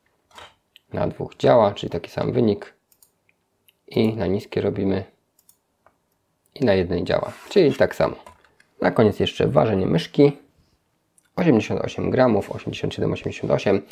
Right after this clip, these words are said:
więc lżejsza troszeczkę od Revengera S, ale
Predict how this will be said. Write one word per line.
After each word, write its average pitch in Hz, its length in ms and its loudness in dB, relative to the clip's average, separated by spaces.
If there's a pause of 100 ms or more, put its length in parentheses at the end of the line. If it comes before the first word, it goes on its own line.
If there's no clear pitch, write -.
(400)
więc 156 240 -2
lżejsza 110 500 2
troszeczkę - 420 -6
od 98 80 0
Revengera 98 480 2
S, - 340 2 (400)
ale 147 380 2